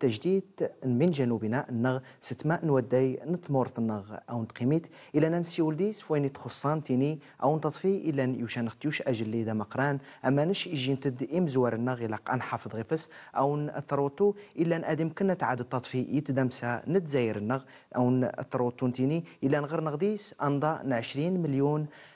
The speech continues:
ن-، نتزداين دي تزاير أما نش أجار نألف النواع نونتيني. لان ايدي كداني دي يون تقيميت من ويجيون سوازل نسن ان من نغنوشن تطفي دي او نحريش ان نبدا ابدا مزوار سماس زنخري صالح دان الماد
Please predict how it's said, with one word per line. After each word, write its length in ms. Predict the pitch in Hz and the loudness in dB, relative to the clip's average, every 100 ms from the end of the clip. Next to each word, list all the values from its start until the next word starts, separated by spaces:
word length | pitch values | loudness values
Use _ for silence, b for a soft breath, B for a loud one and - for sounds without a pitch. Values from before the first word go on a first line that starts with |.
| B | B
ن-، 340 | 117 127 - 127 | 2 4 4 2
نتزداين 880 | 123 160 139 135 120 143 143 113 | 2 0 2 2 4 2 0 -2
دي 140 | 123 127 | 2 2
تزاير 540 | 98 120 143 151 - | 4 4 4 2 2
أما 180 | 139 131 | 2 2
نش 300 | 175 - - | 0 -4 -2
أجار 460 | 127 131 170 185 - | 0 2 2 0 -2
نألف 580 | 127 - 135 165 175 - b b - | -2 0 0 0 -2 -10 b b 2
النواع 580 | 208 170 143 143 147 - _ - | 4 4 4 2 -2 -8 _ -2
نونتيني. 580 | 170 170 127 127 107 95 b b b 139 | 2 2 2 0 -2 -4 b b b 0
لان 180 | 131 | 2
ايدي 260 | 123 120 110 | 2 0 0
كداني 300 | 117 120 165 | 2 2 2
دي 120 | 143 | 2
يون 200 | 143 139 | 2 2
تقيميت 440 | 131 135 160 190 180 | 0 -2 0 0 2
من 140 | 185 | 4
ويجيون 460 | 190 180 180 190 208 | 4 4 2 2 2
سوازل 380 | - 135 123 | 2 2 2
نسن 300 | 113 - 156 165 B B | 0 -2 -4 -6 B B
ان 100 | 135 | 2
من 100 | 143 | 4
نغنوشن 520 | 190 180 160 156 156 156 - | 2 2 0 -2 -2 -2 -4
تطفي 380 | 156 - 214 208 B B | -4 0 -2 -2 B B
دي 120 | 196 | 0
او 240 | - 147 120 | 2 2 2
نحريش 520 | 110 - 160 165 - | 0 0 0 2 2
ان 140 | 143 | 2
نبدا 400 | 139 131 135 - | 2 2 0 0
ابدا 180 | 127 135 | 0 2
مزوار 400 | 127 131 175 175 B B | 2 2 2 0 B B
سماس 480 | - 147 131 - 131 | 0 2 2 2 0
زنخري 600 | 120 135 131 127 127 - | 0 0 0 2 2 2
صالح 440 | 123 139 185 - | 0 0 0 -2
دان 180 | 127 147 | 0 0
الماد 280 | 160 208 | 2 2